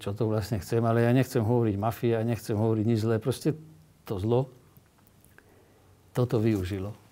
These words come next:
Využilo to a nikto sa proti tomu nepostavil a neinterpretoval to zrozumiteľne tým občanom, že zamyslite sa nad tým všetkým a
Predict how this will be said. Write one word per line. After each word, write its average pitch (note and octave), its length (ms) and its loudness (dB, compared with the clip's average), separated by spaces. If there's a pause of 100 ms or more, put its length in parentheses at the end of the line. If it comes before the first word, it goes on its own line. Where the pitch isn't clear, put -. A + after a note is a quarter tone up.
Využilo A#2+ 560 6
to B2+ 240 4
a A2+ 80 0
nikto B2+ 320 8
sa A#2+ 160 2
proti A2 320 0
tomu A2 240 0
nepostavil A#2+ 720 0 (560)
a - 80 -6
neinterpretoval A#2+ 1040 4
to - 80 -4
zrozumiteľne B2 1040 2 (480)
tým G2 160 -2
občanom, A#2 560 2
že A2 160 2 (400)
zamyslite A2 800 2
sa G#2+ 240 -2
nad A2 240 -2
tým G2 240 -2
všetkým A2+ 560 -4
a A2 160 -6